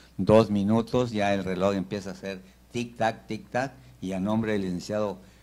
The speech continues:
Jef-, José Jefti Hernández, de usted, don Rafael, de un servidor, pues no ag-, agradecerles únicamente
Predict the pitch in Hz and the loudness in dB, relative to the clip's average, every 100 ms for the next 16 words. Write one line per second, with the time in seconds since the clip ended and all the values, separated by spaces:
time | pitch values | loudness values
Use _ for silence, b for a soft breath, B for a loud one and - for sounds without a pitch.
0 | b - 113 120 - - 98 95 120 117 | b -8 -6 -6 -10 -12 -10 -6 -8 -6
1 | 113 - 104 98 92 101 110 113 - - | -6 -6 -6 -6 -6 -4 -4 -4 -8 -18
2 | - 87 92 - 107 110 113 107 95 92 | -18 -14 -14 -12 -8 -6 -8 -10 -10 -10
3 | 90 98 110 117 b b 95 104 104 101 | -6 -6 -6 -8 b b -4 -4 -2 -2
4 | 92 95 107 120 B B B - 101 107 | -2 0 -2 -4 B B B -4 -2 0
5 | 117 117 107 95 92 92 92 90 113 120 | 0 -2 -4 -6 -6 -6 -6 -6 -6 -6
6 | 110 107 110 104 95 101 104 107 98 | -6 -6 -6 -4 -4 -4 -4 -6 -8